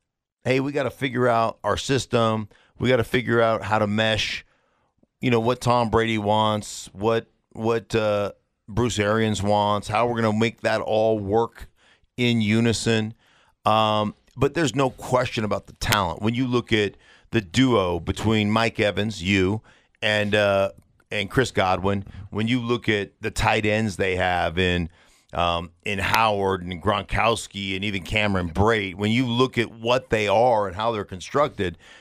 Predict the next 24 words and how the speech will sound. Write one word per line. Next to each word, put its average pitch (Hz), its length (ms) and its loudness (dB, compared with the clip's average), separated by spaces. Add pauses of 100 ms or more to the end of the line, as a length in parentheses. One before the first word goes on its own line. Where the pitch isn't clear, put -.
(140)
there's 135 240 0
no 110 140 0
question 135 600 0
that 98 140 -10
they 120 180 0
have 98 380 0 (140)
a 107 160 -4
ton 151 400 0
of 92 100 -6
talent. 135 540 -2 (580)
And 131 100 2
then 170 120 2
you 165 100 2
look 135 140 2
at 110 60 2
that 98 200 0
defense 104 600 -4 (180)
littered 131 540 2
with 98 220 0 (160)
first 156 460 0
and 101 120 -2
second 123 440 -2
year 117 240 2
players 117 580 -2